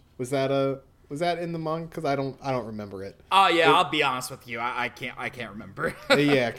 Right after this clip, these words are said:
Speaker 1: it, <laughs> it was funny. Um, I, any kind of character moments we get to see with the boys are good 'cause we never really have breathing room in the manga.
Speaker 2: Yeah.
Speaker 1: Um, and we see, like, Mista being a fucking,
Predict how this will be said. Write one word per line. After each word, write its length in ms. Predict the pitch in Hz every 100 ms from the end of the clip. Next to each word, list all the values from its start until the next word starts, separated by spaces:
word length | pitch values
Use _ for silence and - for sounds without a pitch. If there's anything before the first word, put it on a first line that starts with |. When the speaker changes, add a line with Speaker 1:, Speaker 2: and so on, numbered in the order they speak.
| -
Speaker 1:
it, 260 | 180 175 - - - - - -
<laughs> 640 | 370 - - - - - -
it 160 | 202
was 200 | 220 190
funny. 480 | - 220 196 127 123 - - - - -
Um, 540 | 135 127 120 120 117 -
I, 220 | - 165 -
any 460 | 190 233 254 220 - _
kind 240 | - 185
of 100 | 156
character 420 | - 156 143 143 147
moments 480 | 143 139 143 139
we 100 | 143
get 200 | 135 139 -
to 80 |
see 200 | 127 143
with 140 | 139 139
the 60 |
boys 460 | 131 135 131 131 127
are 180 | - 127
good 480 | 120 127 123 127 127 - - -
'cause 200 | 139 127
we 100 | 127
never 220 | 127 123
really 280 | 123 123 120
have 360 | 127 117 110
breathing 360 | 117 117 117 117
room 340 | 117 117 117 113
in 160 | 113
the 60 | 110
manga. 500 | 110 110 113 113 110 - - -
Speaker 2:
Yeah. 220 | 160 135
Speaker 1:
Um, 480 | 107 113 101 95 98 - _
and 120 | 127
we 80 | 120
see, 340 | 120 143 127 123
like, 240 | 113 123
Mista 400 | 131 127 123 123
being 320 | 110 120 113
a 60 | 107
fucking, 480 | - 123 - 143